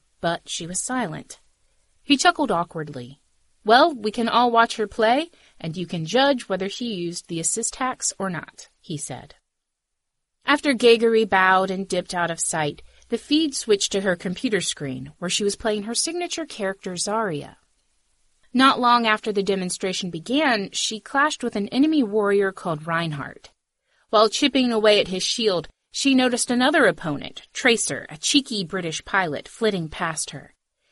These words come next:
Gregory pivoted and shot at Tracer, painting her with continuous fire. As the demonstration progressed, she racked up kill after kill,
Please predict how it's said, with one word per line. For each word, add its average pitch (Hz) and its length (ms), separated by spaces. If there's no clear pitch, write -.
Gregory 180 420
pivoted 175 540
and 175 200
shot 214 260
at - 100
Tracer, 139 460
painting 254 480
her 156 180
with 151 140
continuous 190 680
fire. 165 480
As 196 160
the 240 80
demonstration 208 680
progressed, 190 580
she - 180
racked 214 320
up 170 200
kill 320 480
after 185 320
kill, - 480